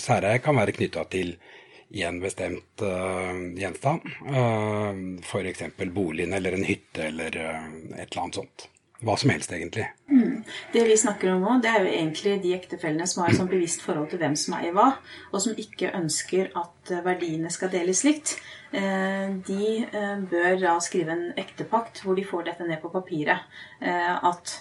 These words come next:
Speaker 2: denne boligen, for eksempel, sånn som du nevner, Kristen, den skal ut, holdes utenfor delingen. Så er det noe med det at, eh, når man har den ektepakten som sier hva som skal deles og hva som ikke skal deles, så, så vet man jo også, da har man jo utgangspunktet for den økonomiske situasjonen,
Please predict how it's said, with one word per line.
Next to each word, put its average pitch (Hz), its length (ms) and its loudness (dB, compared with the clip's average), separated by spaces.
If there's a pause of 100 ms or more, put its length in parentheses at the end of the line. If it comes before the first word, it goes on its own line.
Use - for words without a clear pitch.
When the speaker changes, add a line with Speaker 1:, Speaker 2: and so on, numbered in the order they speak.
Speaker 2:
denne 190 520 4
boligen, 180 320 2
for 190 80 -4
eksempel, 185 360 -2
sånn 202 160 -4
som 190 160 -6
du 185 120 0
nevner, 175 260 -4
Kristen, 262 320 4
den 185 160 2
skal 214 260 2
ut, 185 180 2
holdes 208 320 0
utenfor 170 380 0
delingen. 156 420 4 (840)
Så 240 100 4
er 220 40 8
det 233 80 8
noe 226 100 4
med 202 80 2
det 175 80 0
at, 202 360 0 (320)
eh, 196 220 2
når 202 140 0
man 208 100 2
har 196 200 0
den 403 140 4
ektepakten 208 480 -2
som 214 140 0
sier 180 480 2
hva 165 260 0
som - 160 -2
skal 202 160 -2
deles 180 380 0
og 190 80 -4
hva 175 100 -4
som 196 140 -4
ikke 196 180 -10
skal 180 200 -8
deles, 254 440 4 (280)
så, 247 360 4
så 226 220 0
vet 180 220 -4
man 208 160 0
jo 202 80 0
også, 175 240 2
da 202 80 4
har 190 80 2
man 175 120 0
jo 196 220 2
utgangspunktet 165 680 -6
for 165 200 0
den 175 180 -2
økonomiske 175 500 -4
situasjonen, 170 640 -2